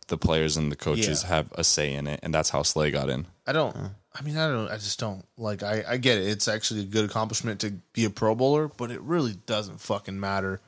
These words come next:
Speaker 1: So for context, let's say the offensive line. That's basically a popularity contest.
Speaker 2: I think that all of them is a popularity contest.
Speaker 1: Frank Ragnow, line center, number one rated P F F. Take that for what it's worth. I mean, P F F, not everyone loves it.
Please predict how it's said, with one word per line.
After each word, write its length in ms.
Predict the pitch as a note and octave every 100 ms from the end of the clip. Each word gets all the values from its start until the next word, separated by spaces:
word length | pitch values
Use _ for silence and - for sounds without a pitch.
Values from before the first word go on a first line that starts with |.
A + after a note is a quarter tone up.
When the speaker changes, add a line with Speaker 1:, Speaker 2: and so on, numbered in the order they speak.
| -
Speaker 1:
So 180 | - G2+
for 120 | G#2+
context, 400 | A2+ G2+ - E2+
let's 100 | G#2
say 100 | C#3
the 80 | A2+
offensive 400 | G2 F#2+ F2 D#2
line. 240 | D#2+ C#2 - - - - - - - -
That's 260 | - A2
basically 340 | A#2 A#2 G#2 F#2+
a 20 |
popularity 640 | - F2+ - D2+ D2+ D2
contest. 500 | - D2 D2 C#2+ - - _ _ _ _
Speaker 2:
I 40 | A2+
think 160 | D3+ B2
that 60 |
all 320 | - A#2+ D3
of 80 | A2+
them 180 | G2 F2+ F2
is 100 | F#2
a 40 |
popularity 500 | A2 G2 F#2+ F2+ F2
contest. 240 | F#2 F#2
Speaker 1:
Frank 180 | G2 G2+
Ragnow, 600 | G2 F2 F2 F2+ F2 F2 A2 - - - - -
line 260 | E2 E2 E2+
center, 400 | - E2 D#2+ - - F#2
number 180 | F2+
one 160 | E2+ E2
rated 280 | D#2+ D#2+ D#2
P 140 | E2+
F 140 | D#2 D2+
F. 260 | D2+ - -
Take 240 | D#2+ -
that 260 | D2 C#2+ -
for 460 | - D2 D2 C#2+ - _ _
what 120 | - D2+
it's 120 | -
worth. 300 | E2+ E2+ -
I 40 |
mean, 220 | D#2 D2+
P 180 | D2+ D#2
F 160 | D2+ D#2
F, 240 | D2 -
not 200 | D#2+ D#2
everyone 280 | D2+ D2+ D2
loves 240 | D2+ D2
it. 180 | D#2 D2+